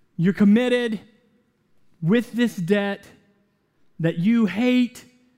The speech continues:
that you wish you hadn't got yourself into that condition, into that situation, but you did, and now you can't get yourself out of it.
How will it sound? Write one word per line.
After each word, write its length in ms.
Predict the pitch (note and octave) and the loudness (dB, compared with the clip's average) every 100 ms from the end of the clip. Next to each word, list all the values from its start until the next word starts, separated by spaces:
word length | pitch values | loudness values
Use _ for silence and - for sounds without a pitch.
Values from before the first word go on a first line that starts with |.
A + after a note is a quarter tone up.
| _ _ _ _ - | _ _ _ _ -10
that 160 | E3 | -2
you 160 | F3 G3+ | 0 2
wish 300 | G#3 C4 - | 2 0 0
you 100 | A3+ | 0
hadn't 300 | A3+ A3+ A3+ | 0 0 0
got 180 | A3+ A3+ | 0 -2
yourself 400 | G#3+ - A3+ A#3 | -6 -4 -4 0
into 160 | G#3+ | 0
that 180 | G#3 G3 | -2 -2
condition, 540 | G#3+ G#3 G#3+ - A3 | 0 2 0 -2 -2
into 160 | G#3 F#3+ | 0 0
that 240 | F#3 G3 | -2 -4
situation, 800 | - G#3+ A3 G#3 G3+ - G#3 G3 F#3+ _ _ - | -4 -6 -4 -2 -2 -2 -4 -4 -6 _ _ -4
but 180 | F#3 F#3 | -4 0
you 140 | G#3 | 0
did, 560 | E3+ A#3 A3 F3 E3+ F3 - _ _ - | 0 0 0 -2 -4 -6 -14 _ _ -2
and 160 | E3+ | 0
now 160 | G3+ A3 | 2 0
you 160 | A3 | 0
can't 240 | G3 G#3+ G3 | 0 -2 -2
get 160 | F#3+ | -4
yourself 340 | F#3+ E3 F#3+ E3 | -6 -6 -6 -4
out 200 | F#3 F3 | -2 -2
of 100 | C3+ | -4
it. 140 | C3+ | -10